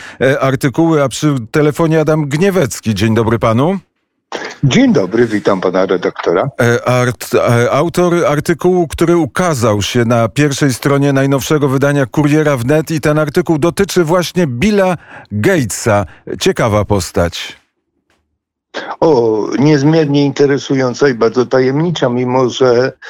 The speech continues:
Speaker 2: <laughs> wydawałoby się, że bardzo otwarta.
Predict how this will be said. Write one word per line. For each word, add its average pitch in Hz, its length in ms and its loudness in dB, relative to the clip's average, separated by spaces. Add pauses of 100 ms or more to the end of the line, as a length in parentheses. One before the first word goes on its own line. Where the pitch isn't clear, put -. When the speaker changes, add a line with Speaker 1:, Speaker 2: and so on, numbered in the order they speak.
(280)
Speaker 2:
<laughs> - 580 -2
wydawałoby 143 720 2
się, 151 160 0
że 123 140 0
bardzo 117 340 2
otwarta. - 640 -4